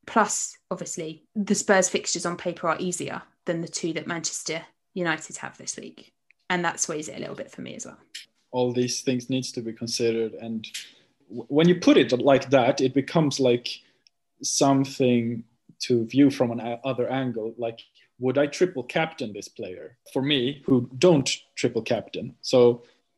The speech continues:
Speaker 2: I have to think about, would I triple captain Kane here? Yes, I probably would. Would I tra-, triple captain Bruno here? Maybe not, as you say.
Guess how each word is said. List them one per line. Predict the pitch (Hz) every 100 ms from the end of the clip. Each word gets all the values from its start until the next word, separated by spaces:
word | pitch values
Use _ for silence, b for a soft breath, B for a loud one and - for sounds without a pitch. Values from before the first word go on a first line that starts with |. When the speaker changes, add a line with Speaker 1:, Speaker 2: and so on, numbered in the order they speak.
| _
Speaker 2:
I | 131 170
have | 170 135
to | -
think | - 113 113
about, | 107 110
would | 123
I | 120
triple | - - 113
captain | - 175 185 156
Kane | 123 117 101 104
here? | 107 87
Yes, | 131 180 151
I | 117
probably | 113 139 139 113 104
would. | 127 160 - - _ _ _ _
Would | 127 131
I | 123
tra-, | 117 - 127 - _
triple | 147 -
captain | 120 143 139 - 117 113 110
Bruno | 120 151 151 117
here? | 113 95 -
Maybe | 127 147 127 117 113 _ _ -
not, | 151 127 -
as | 110 -
you |
say. | - 156 117 -